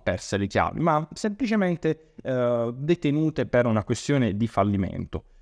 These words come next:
è vero, è molto difficile che fallisca, ma se dovesse fallire un, un ente del genere, cosa andrebbe a succedere a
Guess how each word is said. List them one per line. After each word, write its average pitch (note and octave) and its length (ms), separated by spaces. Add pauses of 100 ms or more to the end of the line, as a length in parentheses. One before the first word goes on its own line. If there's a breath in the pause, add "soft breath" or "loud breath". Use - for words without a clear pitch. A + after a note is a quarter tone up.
è - 120
vero, E2+ 280
è D#2+ 40
molto A2 240
difficile G2+ 440
che C#3+ 80
fallisca, - 580
ma D#3 280 (300)
se - 180
dovesse C#4 320
fallire B2+ 340
un, A2 160
un A#2 400
ente C3 320
del G2+ 180
genere, E2+ 520 (300)
cosa - 240
andrebbe F3+ 360
a - 20
succedere F#2+ 580
a A2 160